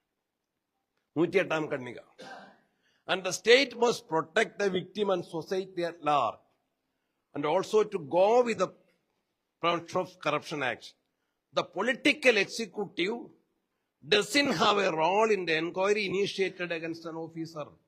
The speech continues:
The political executive doesn't have a role with regard to the inquiry against an officer, initiated against an officer.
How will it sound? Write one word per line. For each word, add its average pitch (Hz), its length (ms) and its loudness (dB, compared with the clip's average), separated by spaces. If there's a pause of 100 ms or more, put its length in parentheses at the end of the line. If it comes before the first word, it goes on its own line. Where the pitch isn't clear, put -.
(1400)
The 143 160 -6
political 220 540 -2
executive 214 680 -6 (220)
doesn't 202 380 -8
have 240 200 2
a 226 120 0
role 180 320 -2 (1040)
with 165 120 -4
regard 190 360 2
to 202 80 0
the 190 140 2
inquiry 196 560 -2 (2250)
against 214 520 4
an 190 100 4
officer, 160 480 -4 (1080)
initiated 165 560 -8
against 143 300 -12
an 120 180 -16
officer. 113 320 -20